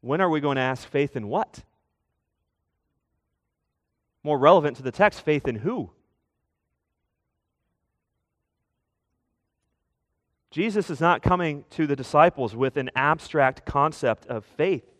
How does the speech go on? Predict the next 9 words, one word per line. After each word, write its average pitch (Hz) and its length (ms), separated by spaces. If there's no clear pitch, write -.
When 151 140
he 180 100
says 190 360
you 170 180
need 175 360
a 147 60
little 151 360
faith - 680
to, 147 240